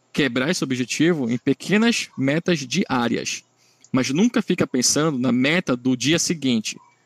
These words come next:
Cumpre a meta daquele dia. Se você quer realizar alguma atividade, começar alguma coisa, aprender alguma coisa nova, começa realmente do pouco em pouco, em pouco, em pouco, que você vai chegar lá.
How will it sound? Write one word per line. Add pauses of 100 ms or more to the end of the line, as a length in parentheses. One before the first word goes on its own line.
(220)
Cumpre
a
meta
daquele
dia. (680)
Se
você
quer
realizar
alguma
atividade,
começar
alguma
coisa,
aprender
alguma
coisa
nova, (680)
começa
realmente
do
pouco
em
pouco,
em
pouco,
em
pouco, (180)
que
você
vai
chegar
lá.